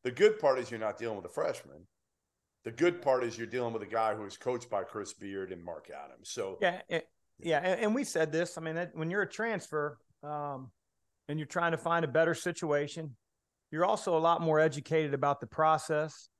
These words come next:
Speaker 2: You're also more educated about college basketball expectations, how long the season is,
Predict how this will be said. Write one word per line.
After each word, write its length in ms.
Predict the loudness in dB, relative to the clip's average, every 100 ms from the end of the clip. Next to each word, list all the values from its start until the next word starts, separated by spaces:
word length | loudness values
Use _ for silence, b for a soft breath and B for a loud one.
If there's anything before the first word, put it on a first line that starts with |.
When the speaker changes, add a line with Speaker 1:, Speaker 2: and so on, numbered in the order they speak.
| _ _ -4
Speaker 2:
You're 140 | 4
also 260 | 4 6 2
more 180 | 4 4
educated 480 | 4 0 0 0 2
about 240 | 0 0
college 400 | 2 4 4 0
basketball 680 | 0 0 0 0 4 4 4
expectations, 1040 | -2 -4 -6 -6 -4 -2 -2 -4 -10 -12 _ _ _ _ _
how 200 | -2 0
long 380 | 4 6 6 4
the 60 | -2
season 460 | -4 -6 -4 -4
is, 400 | -4 -4 -6 -14